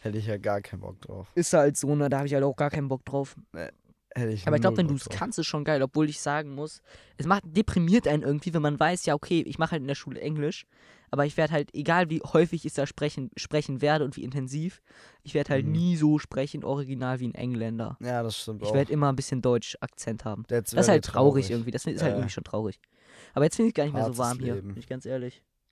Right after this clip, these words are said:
Speaker 1: Nicht?
Speaker 2: Nö, find ich voll angenehm.
Speaker 1: Na, ich
Speaker 2: Sitzt
Speaker 1: nicht.
Speaker 2: hier auch richtig chillig. Boah, guck mal, ich
Speaker 1: Ich,
Speaker 2: setz mich
Speaker 1: ich
Speaker 2: richtig
Speaker 1: nicht.
Speaker 2: gut hin. Doch, also ich könnte hier jetzt ewig so bleiben, Digga. Ist richtig chillig.
Speaker 1: Find ich nicht. <laughs>
Speaker 2: Doch.
Speaker 1: Find ich
Speaker 2: Ja,
Speaker 1: gar
Speaker 2: Leute,
Speaker 1: nicht
Speaker 2: auf jeden
Speaker 1: chillig hier.
Speaker 2: Fall,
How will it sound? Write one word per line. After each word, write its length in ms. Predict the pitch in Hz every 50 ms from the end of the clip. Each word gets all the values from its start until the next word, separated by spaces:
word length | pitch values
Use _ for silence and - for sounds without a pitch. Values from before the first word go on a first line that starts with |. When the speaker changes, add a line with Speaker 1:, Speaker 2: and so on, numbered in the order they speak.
| _ -
Speaker 1:
Nicht? 420 | 123 127 135 147 160 - - _ _ _ _ _
Speaker 2:
Nö, 220 | - 151 139 120 110 _ _ - -
find 140 | - 123
ich 20 | -
voll 140 | - 131 117
angenehm. 380 | 127 135 131 123 120 117 117 _ _ _ _ _ _ _ -
Speaker 1:
Na, 180 | 117 107 107 107
ich 60 | 104
Speaker 2:
Sitzt 120 | - 160 101
Speaker 1:
nicht. 60 | 101
Speaker 2:
hier 100 | 151 143
auch 80 | 135 -
richtig 260 | 151 - - 143 -
chillig. 500 | - - - 151 156 170 196 208 - - _ _ _ _ _ _ _ _ -
Boah, 280 | 143 143 123 117 107 -
guck 120 | - 143
mal, 100 | 127 117 123
ich 80 | 123
Speaker 1:
Ich, 60 | 117 -
Speaker 2:
setz 20 | - 107
mich 40 |
Speaker 1:
ich 100 | 120 120
Speaker 2:
richtig 220 | 127 117 107 107 104
Speaker 1:
nicht. 80 | - - -
Speaker 2:
gut 80 | - -
hin. 100 | - - - _ _ _ _ _ _ - - - - -
Doch, 320 | 139 139 139 135 135 131 -
also 180 | 120 123 131 135
ich 140 | 151 - -
könnte 220 | - 143 131 -
hier 80 | 135 127
jetzt 140 | 120 -
ewig 300 | - 131 127 110 113 117
so 100 | - -
bleiben, 360 | 113 113 113 107 104 104 107 104
Digga. 240 | 101 104 104 101 101
Ist 160 | 107 - -
richtig 360 | 120 117 113 - - - -
chillig. 360 | - - - - - 131 - _ _
Speaker 1:
Find 280 | _ - - 107 107 101
ich 120 | - 101 101
nicht. 300 | 110 104 98 98 - - -
<laughs> 240 | 101 - - - -
Speaker 2:
Doch. 180 | 123 - - _ _ _ _
Speaker 1:
Find 200 | - 110 113 107
ich 60 | -
Speaker 2:
Ja, 140 | 190 240 247
Speaker 1:
gar 140 | 240 113
Speaker 2:
Leute, 120 | 110 - 220
Speaker 1:
nicht 60 | 175
Speaker 2:
auf 80 | 196 -
jeden 220 | - 214 233 226
Speaker 1:
chillig 100 | 220 -
hier. 80 | - 196
Speaker 2:
Fall, 300 | 196 202 214 220 220